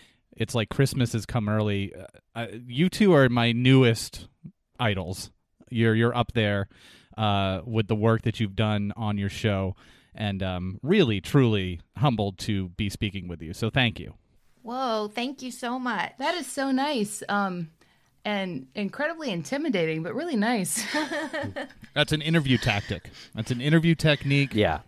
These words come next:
Speaker 1: Set you up, soften you up.
Speaker 4: Yeah, it, it's a good chance he's being completely disingenuous. He tells me stuff like that, uh, most mornings just to, uh, break some bad news usually.
Speaker 1: Yeah, I have a,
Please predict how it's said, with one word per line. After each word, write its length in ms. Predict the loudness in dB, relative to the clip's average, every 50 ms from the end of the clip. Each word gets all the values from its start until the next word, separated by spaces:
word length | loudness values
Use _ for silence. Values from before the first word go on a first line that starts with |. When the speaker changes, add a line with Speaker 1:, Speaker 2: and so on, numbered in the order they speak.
| -10 -10
Speaker 1:
Set 360 | -8 -2 0 0 0 2 4 4
you 140 | 4 4
up, 280 | 4 4 2 0 -4 -10 -12 -12 -18 -20 -20 -20 -14
soften 420 | -6 -2 0 0 0 0 0 0 2
you 120 | 2 2
up. 220 | 2 0 0 -4 -8 _ _ _ _ _ _ -12 -12 -12 -12 _ _ _ _ -10
Speaker 4:
Yeah, 180 | -10 -10 -8 -6 -6
it, 160 | -6 -4 -4 -6 -4
it's 360 | -2 0 0 0 0 0 0 0 -4 -4 -8 -10 -6
a 120 | -6 -6 0
good 240 | 6 6 6 6
chance 320 | 6 4 4 4 4 2 0
he's 160 | 0 0 2
being 260 | 2 2 2 2 2
completely 480 | 0 -2 -2 2 2 4 4 4 2 2
disingenuous. 720 | 2 0 0 0 -2 0 0 2 0 0 0 -2 0 0
He 80 | 2 6
tells 240 | 8 8 8 8 6
me 120 | 4 2
stuff 260 | 4 4 4 4 4
like 140 | 2 2 4
that, 400 | 4 4 6 6 4 2 -2 -10 _ -20 -18 -8 -4
uh, 260 | 0 0 2 2 0
most 320 | 2 4 4 4 4 4 0
mornings 800 | 0 2 4 4 4 4 2 0 -2 -4 -8 -10 -14 -16 -18 -12
just 360 | -6 -6 -6 -6 -8 -10 -4
to, 200 | -2 0 0 0
uh, 300 | 0 0 0 0 0 -2 -2 -2 -4 -4 -4 -4 0 4
break 220 | 4 4 4 2
some 160 | 0 -2 0 2
bad 260 | 4 4 4 2 2
news 340 | 0 -2 -2 -2 -2 -2 -4
usually. 460 | -6 -6 -6 -6 -6 -6 -8 -8 -4
Speaker 1:
Yeah, 340 | 0 2 2 2 2 -2 -4 -2
I 80 | 0 0
have 140 | 2 2 2
a, 140 | 0 -2